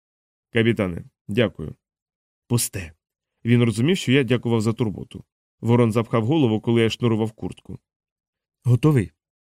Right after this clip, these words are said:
Одна хвилина. Там холодно. Морозно. Брати плащ? Не завадить. Кольчуга? Він торкнувся грудей. Так. Я накинув плащ, узяв лук і зважив його в долоні.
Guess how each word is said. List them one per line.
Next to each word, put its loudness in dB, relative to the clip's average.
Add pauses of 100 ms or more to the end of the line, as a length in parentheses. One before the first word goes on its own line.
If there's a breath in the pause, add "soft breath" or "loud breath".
(300)
Одна 2
хвилина. -4
Там 0
холодно. -2 (380)
Морозно. -2 (460)
Брати 2
плащ? -8 (420)
Не 2
завадить. -2 (440)
Кольчуга? -2 (340)
Він 2
торкнувся -2
грудей. -8 (320)
Так. -2 (460)
Я 4
накинув 2
плащ, -2
узяв 2
лук 0 (280)
і 0
зважив 0
його 0
в -6
долоні. -4